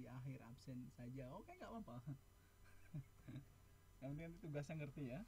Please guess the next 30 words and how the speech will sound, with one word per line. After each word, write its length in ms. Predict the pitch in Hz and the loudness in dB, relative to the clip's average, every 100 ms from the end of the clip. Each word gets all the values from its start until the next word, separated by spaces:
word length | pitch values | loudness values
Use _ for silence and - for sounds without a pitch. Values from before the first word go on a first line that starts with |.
| - - - | -4 -10 -10
Oke 140 | - 113 | -8 -6
ya. 100 | 131 - - - - - - - - - - - - - - - - - - - - | -6 -8 -12 -14 -12 -8 -6 -6 -6 -6 -6 -8 -10 -14 -14 -14 -12 -4 -2 -2 -4
Biasanya 220 | 139 139 185 | -2 0 2
kalau 100 | 156 | 2
yang 120 | 143 143 | 2 2
nongol-nongol 400 | 143 147 147 147 | 2 4 4 4
di 80 | |
akhir 320 | 135 143 151 156 | 4 6 6 4
nih 80 | |
tugasnya 400 | 175 147 139 170 | 2 2 2 2
agak 160 | 135 123 123 | 0 0 -2
ribet 240 | 123 123 | -4 -4
ya. 160 | 151 - - - - - - - - - | -6 -10 -12 -12 -12 -12 -12 -14 -12 -4
Mending 200 | 131 160 | -2 2
nongol 180 | 127 120 117 | 2 2 -2
dari 120 | 113 | -4
awal 180 | 113 135 123 | -2 0 0
ya. 80 | 170 - - - - - - - - - - - - - - - - - - - - - - - - - - - - - - - - - - - - - - | -6 -8 -16 -16 -16 -16 -16 -16 -14 -14 -12 -12 -10 -12 -12 -14 -12 -8 -6 -6 -6 -10 -12 -10 -6 -6 -2 -4 -4 -10 -12 -10 -10 -10 -10 -10 -10 -14 -10
Oke, 140 | - 151 | 0 0
ini, 240 | 185 170 - - - 165 | 0 -4 -10 -12 -8 -6
ini 180 | 185 185 | -4 -4
saya 180 | 139 139 143 | 0 2 2
ngasih 220 | 143 147 | 0 -4
pesan 220 | - 147 120 | -2 0 0
nih. 160 | 113 123 - | -2 -6 -6
Nanti 140 | 120 175 | -4 -2
tanggal 240 | 170 131 127 | 0 2 2
dua 160 | 123 120 | 2 4
belas, 180 | 151 156 - - - - - | 2 2 -6 -10 -12 -10 -8
eh, 120 | 107 | -4